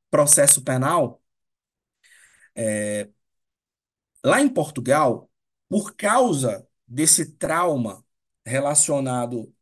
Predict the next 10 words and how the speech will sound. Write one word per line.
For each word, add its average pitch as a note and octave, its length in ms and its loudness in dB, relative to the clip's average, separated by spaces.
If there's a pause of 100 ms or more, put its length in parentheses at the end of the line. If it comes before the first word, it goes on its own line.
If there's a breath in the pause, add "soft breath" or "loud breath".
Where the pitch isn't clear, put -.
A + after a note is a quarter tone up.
ao B2 200 0
Estado B2+ 360 -2
Novo, A#2+ 520 -4 (920)
lá C3 160 2
a F#3+ 60 0
investigação G3 800 -2
ela F3 200 -6
era G3 260 -4 (320)
policial, F#3 840 -2 (2250)
pré-processual. D3 1120 -2